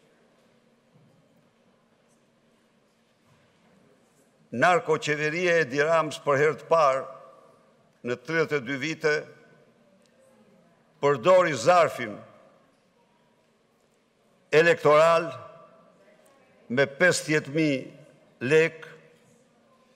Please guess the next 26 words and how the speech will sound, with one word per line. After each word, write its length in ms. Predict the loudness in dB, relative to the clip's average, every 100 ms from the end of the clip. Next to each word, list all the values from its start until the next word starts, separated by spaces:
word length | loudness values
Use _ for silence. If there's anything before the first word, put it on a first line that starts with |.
| _ _
për 180 | -6 -4
çdo 160 | 0 0 0
pensionist, 720 | -4 -4 -4 -4 -6 -8 -4
gjashtëqind 480 | 0 0 -2 -6 -6
e 60 | -6
shtatëdhjetë 760 | -14 -20 -20 -2 -2 0 -6
e 60 | -6
tre 160 | -4 -2
mijë 260 | -2 -4 -6
gjithsejt, 680 | -8 -6 -2 -2 -2 -12 -20 _ _ _ _ _ _ _ _ _ _ _ _ _
si 280 | -12 -12 -8
kundër 500 | -6 -2 0 -2 -6 -16 -20 _ _ _ _ _ _ _ _ _ _ _ _ _ -14
shpalli 580 | -14 0 2 4 2 0
dhe 120 | 2
realizoi 680 | 2 0 -2 -2 0 0 -2
rritje 460 | -6 -8 -4 -2
rrogash 580 | 0 0 2 0 0 -6 -14 -6
në 140 | -4
mes 240 | -2 -4 -6
të 80 |
fushatës 480 | -12 -4 0 0 -2
elektorale 640 | -4 -4 0 2 2 0 -4 -8 -10
me 120 | -8 -4
qëllimin 440 | -4 -4 -6 -4
e 60 | -2
vetëm 400 | 0 -2 -4 -6